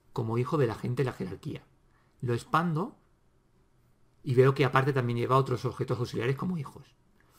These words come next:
O sea, una piedra pequeña agarrada por un agente es hija de él.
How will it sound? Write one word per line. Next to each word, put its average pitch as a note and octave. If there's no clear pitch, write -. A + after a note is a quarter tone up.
O B2+
sea, C3
una F3
piedra F#3
pequeña E3+
agarrada C3
por D#3+
un E3
agente F3+
es D3+
hija A2
de G2
él. F2